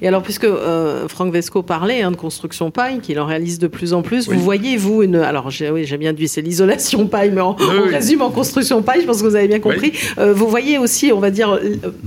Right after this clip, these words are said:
Speaker 1: l'explosion est peut-être un grand mot, mais en tout cas le développement du marché ?
Speaker 2: Ah ben ça, c'est, ça, c'est une certitude aujourd'hui, puisqu'aujourd'hui, on a des, en France, en, en, en région centre et, et, et autour, des charpentiers aujourd'hui pour lesquels, euh, l'u-, l'usage de la paille en tant que matériau isolant,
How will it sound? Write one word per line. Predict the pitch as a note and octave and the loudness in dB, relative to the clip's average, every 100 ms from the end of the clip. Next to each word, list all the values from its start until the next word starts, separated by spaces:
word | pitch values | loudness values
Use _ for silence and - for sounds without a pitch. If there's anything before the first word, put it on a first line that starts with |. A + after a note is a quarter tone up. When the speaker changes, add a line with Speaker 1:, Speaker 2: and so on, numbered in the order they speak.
| - | -10
Speaker 1:
l'explosion | F3 F3 - G3+ F#3+ G#3 | -2 -2 0 0 2 2
est | F3 | 2
peut-être | F#3 G3 | 0 0
un | F#3+ | 0
grand | F#3+ | 0
mot, | A3+ C#4+ | 2 2
mais | A#3 | 0
en | F#3 | 0
tout | G3+ | 0
cas | A#3 | 0
le | G#3+ | 0
développement | G#3+ G#3 G#3+ G#3+ | 0 0 0 0
du | G#3 | -2
marché ? | G3+ - C4 - - - - - - | -2 -4 -6 -8 -20 -20 -20 -20 -6
Speaker 2:
Ah | |
ben | A2+ A2+ | -4 -2
ça, | D3+ | -2
c'est, | - - | -4 -4
ça, | - B2+ | -4 0
c'est | C#3 | 0
une | B2+ | 0
certitude | A#2 - D#3 E3 | 0 -4 -4 0
aujourd'hui, | C3 A#2+ E3+ | 0 0 -2
puisqu'aujourd'hui, | - A#2+ C#3+ A#2 A2+ C#3 | -2 -2 0 0 0 0
on | C3+ | 0
a | B2 | 0
des, | A#2 A#2 A2 G#2 - - - - | 0 0 0 -4 -6 -20 -20 -12
en | G#2+ | -10
France, | G#2+ C#3+ D3 C#3+ | -6 -2 -2 0
en, | B2 | 0
en, | C#3+ B2 B2 - | 0 0 0 0
en | C3+ | -2
région | B2 A#2+ C3 | 0 0 0
centre | - D#3+ C#3+ C3 | 0 0 -2 -2
et, | A#2+ A#2 A#2 A#2 A2+ | 0 0 0 0 -2
et, | A2+ C3+ A#2 C3 | -4 -2 -2 2
et | |
autour, | A#2+ B2+ F3 G3 - - - - - | 2 2 2 2 -2 -14 -20 -20 -8
des | - | -4
charpentiers | C3 B2 C3 C3 D#3 | -4 -2 -2 0 0
aujourd'hui | D3 B2 B2+ D#3+ | 2 2 0 -2
pour | B2+ B2 | 0 0
lesquels, | B2 D#3+ E3 C3+ | 0 0 2 2
euh, | B2+ A#2+ | 2 2
l'u-, | A#2 A#2+ B2+ | 0 0 -2
l'usage | B2+ C#3+ D#3 C3 | 0 2 2 0
de | |
la | C3+ C3+ | -2 0
paille | C3+ B2 | 0 0
en | |
tant | A#2 A#2+ | 0 -2
que | B2+ | -2
matériau | B2 A#2 A#2 | -2 -2 0
isolant, | A2 A#2 D#3+ G3 | 0 0 0 -4